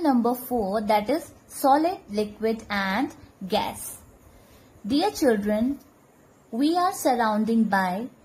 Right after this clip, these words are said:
many living and non-living things, and all these things take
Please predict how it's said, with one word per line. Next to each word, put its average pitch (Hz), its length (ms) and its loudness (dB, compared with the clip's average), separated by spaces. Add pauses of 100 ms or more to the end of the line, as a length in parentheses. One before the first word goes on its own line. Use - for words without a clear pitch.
(160)
many 254 460 2
living 214 600 -2
and 247 300 2
non-living 208 720 0
things, 170 500 -10 (640)
and 220 400 0
all 311 320 4
these 339 300 -6
things 247 520 -4 (240)
take 311 300 -4